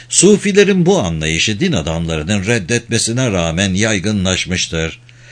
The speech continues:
Mutasavvıfların mecazi aşk dedikleri gerçek olmayan aşk, yani dünyevi aşk, Tanrı aşkına, yani gerçek aşka bir hazırlıktır.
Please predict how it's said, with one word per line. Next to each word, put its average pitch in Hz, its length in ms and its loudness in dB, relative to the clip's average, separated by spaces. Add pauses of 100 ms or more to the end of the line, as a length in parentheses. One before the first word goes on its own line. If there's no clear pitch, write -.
(240)
Mutasavvıfların 175 1120 2
mecazi 147 760 0
aşk 151 300 -2
dedikleri 85 600 -2
gerçek 123 460 0
olmayan 87 480 0
aşk, 82 300 -2
yani 95 400 -2
dünyevi 98 560 0
aşk, 87 300 -2 (320)
Tanrı 175 440 4
aşkına, 85 500 -2
yani 139 400 0
gerçek 139 460 0
aşka 135 380 -2
bir 123 120 0
hazırlıktır. 92 960 -2